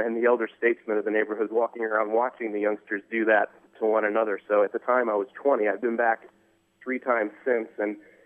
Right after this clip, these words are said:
with my mother it was a different experience than when I was with my wife, but just to kind of be a part of it and walk the streets and experience the cafes and the tapas and the tinto, it just is not to be missed. It's, it's a neat experience at nine, ten P M when you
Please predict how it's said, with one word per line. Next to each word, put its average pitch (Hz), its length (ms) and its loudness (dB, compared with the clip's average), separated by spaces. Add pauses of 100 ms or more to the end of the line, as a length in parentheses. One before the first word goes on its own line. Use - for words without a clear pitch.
(260)
with 110 240 -2
my 113 160 2
mother 120 360 2
it - 100 -2
was 107 180 -2
a 107 220 2
different 120 320 -2
experience 117 480 0
than 110 120 4
when 110 100 2
I 107 80 6
was 104 140 4
with 117 200 -6
my 107 140 4
wife, 113 320 2 (140)
but 104 120 -4
just - 200 -4
to 120 80 -2
kind 123 180 2
of - 100 -4
be 117 100 -2
a 107 40 2
part 123 280 4
of 107 100 0
it 101 120 0
and 107 160 -2
walk 113 260 2
the 107 140 -8
streets 117 400 -6
and 98 100 -2
experience 110 640 0
the - 60 -4
cafes 120 720 2
and 104 80 -8
the 101 60 0
tapas 120 480 0
and 104 80 -4
the 95 60 -2
tinto, 123 560 0 (960)
it 120 120 -10
just 123 180 -10
is 110 140 -8
not 110 220 0
to 110 60 -6
be 107 100 -2
missed. 101 360 0
It's, 101 180 -2
it's 104 200 -6
a 107 60 -8
neat 117 200 -2
experience 107 640 -2
at 104 100 -6
nine, 107 340 -2
ten 107 180 -4
P 107 200 -4
M 107 160 0
when 104 140 -4
you 101 80 -6